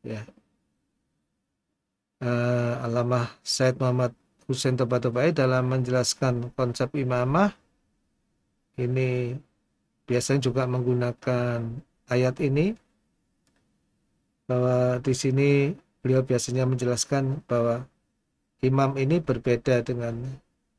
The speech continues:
eh, or-, orang-orang lain yang memberikan petunjuk, karena para imam ini memberikan petunjuk bi amrina, langsung dengan amar dari Allah.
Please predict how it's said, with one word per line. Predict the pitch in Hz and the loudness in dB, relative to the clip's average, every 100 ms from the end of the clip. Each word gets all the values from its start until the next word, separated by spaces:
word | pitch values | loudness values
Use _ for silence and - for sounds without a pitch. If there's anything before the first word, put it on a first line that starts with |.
| _ _ _ _ _ _ _ _ _ | _ _ _ _ _ _ _ _ _
eh, | 117 117 117 117 117 139 _ _ _ _ _ _ _ _ _ _ | -8 -6 -6 -8 -10 -14 _ _ _ _ _ _ _ _ _ _
or-, | 120 123 - _ _ _ _ _ _ _ _ _ _ _ _ _ _ _ - | -4 -4 -8 _ _ _ _ _ _ _ _ _ _ _ _ _ _ _ -2
orang-orang | 135 135 147 131 127 | 2 2 2 2 4
lain | 131 131 127 | 4 4 2
yang | 127 | 0
memberikan | 127 123 123 113 127 | 0 0 0 0 0
petunjuk, | 120 120 160 139 135 | 0 2 4 4 0
karena | - 120 131 165 190 - _ _ _ _ | -2 -2 0 -2 -4 -12 _ _ _ _
para | - 123 135 | -4 -2 0
imam | 131 131 | 2 2
ini | 139 175 | 4 4
memberikan | 147 131 127 123 131 | 2 2 0 0 0
petunjuk | 123 127 131 131 165 - | 0 0 0 2 2 4
bi | 151 165 | 4 6
amrina, | 175 175 160 147 131 107 123 _ _ _ _ _ _ _ _ _ _ _ _ | 6 6 4 2 0 -6 -10 _ _ _ _ _ _ _ _ _ _ _ _
langsung | - 131 123 165 160 | -2 -2 4 6 6
dengan | 131 123 | 4 2
amar | 123 123 127 139 | -2 0 4 2
dari | 131 117 117 | 4 2 2
Allah. | 123 113 110 | -2 -4 -6